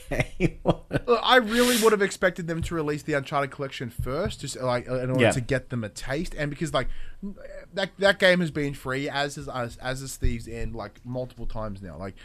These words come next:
Speaker 2: you can easily just go, like, they gave, I think they gave it
Speaker 1: Yep.
Speaker 2: away as P S Plus, and then I think also as the Play at Home for last year.
Speaker 1: Yeah.
Speaker 2: So,
Speaker 1: So
Speaker 2: they literally know they're gonna make nothing out of it. Why not put it on P C?
Speaker 1: Yeah.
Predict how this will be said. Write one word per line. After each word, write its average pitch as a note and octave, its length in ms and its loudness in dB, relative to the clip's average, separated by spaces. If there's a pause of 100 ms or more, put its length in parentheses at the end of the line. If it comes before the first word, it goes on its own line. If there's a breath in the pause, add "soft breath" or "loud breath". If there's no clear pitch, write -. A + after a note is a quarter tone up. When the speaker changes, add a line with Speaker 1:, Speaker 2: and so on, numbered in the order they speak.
(120)
Speaker 2:
you D3+ 160 0
can E3+ 160 4
easily C#3 320 -4
just A#2+ 180 -6
go, A#2+ 140 0
like, C3+ 220 -2
they F3+ 80 2
gave, F#3+ 240 4
I D#3+ 60 -8
think G#3 120 -2
they G3 80 0
gave E3+ 240 -2
it E3 40 0
Speaker 1:
Yep. E3 40 0
Speaker 2:
away D3 380 0 (240)
as C#3+ 160 -2
P D#3+ 160 0
S D3+ 100 0
Plus, D3+ 300 -2
and C3+ 200 -4
then C#3 120 -2
I C3+ 60 -4
think D#3 300 -8
also C3+ 520 -2
as B2 520 -2 (540)
the B2 80 -6
Play C#3+ 240 2
at C3+ 60 -2
Home C3+ 260 -4
for C3 100 -10
last B2 360 -6
year. F#3+ 180 -6 (1300 loud breath)
Speaker 1:
Yeah. C#3+ 340 10
Speaker 2:
So, F3 340 4 (140)
Speaker 1:
So F#3 320 12
Speaker 2:
they C4 200 8
literally A#3+ 580 2
know F#3 200 4
they're E3 120 2
gonna E3 120 2
make D#3 160 0
nothing C3+ 540 -2
out A#2+ 160 2
of A#2 100 0
it. E2+ 100 2
Why D3+ 340 0
not D3+ 160 -2
put C#3 140 -6
it C3 60 -4
on A#2 120 -4
P G#2+ 180 -10
C? - 160 -14 (680)
Speaker 1:
Yeah. F#2+ 200 -4